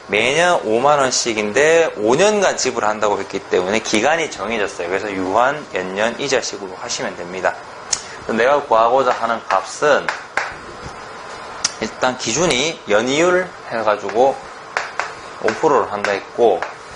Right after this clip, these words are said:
그리고 내가 지금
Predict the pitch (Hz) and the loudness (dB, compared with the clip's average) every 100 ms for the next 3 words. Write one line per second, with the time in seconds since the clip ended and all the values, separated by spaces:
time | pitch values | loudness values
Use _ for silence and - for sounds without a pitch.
0 | - - - - - - - - - - | -16 -12 -6 -6 -8 -16 -16 -16 -14 -16
1 | - - - - 104 104 123 147 143 - | -14 -14 -10 -2 2 4 6 4 4 2
2 | 107 131 151 156 151 139 120 113 131 139 | 2 2 4 4 2 0 -2 2 2 0
3 | 143 | -4